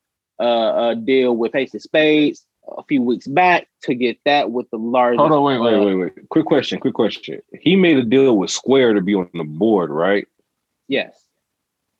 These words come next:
Speaker 2: But board, but Square bought, bought majority ownership of Tidal.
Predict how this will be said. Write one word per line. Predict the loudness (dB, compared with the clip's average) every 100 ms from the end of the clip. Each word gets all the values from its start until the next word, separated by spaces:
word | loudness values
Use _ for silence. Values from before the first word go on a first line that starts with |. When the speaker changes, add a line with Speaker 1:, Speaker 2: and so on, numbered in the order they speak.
| _ _
Speaker 2:
But | -4
board, | -4 0 4 2 2
but | 0 0 -2
Square | -8 -2 2 4 4 2 -2
bought, | -4 -4 -4 -8 -14
bought | -4 -2 0
majority | -4 -4 -2 -2 -2
ownership | -2 -2 -4 -6 -10
of | -10
Tidal. | -2 -2 -2 -8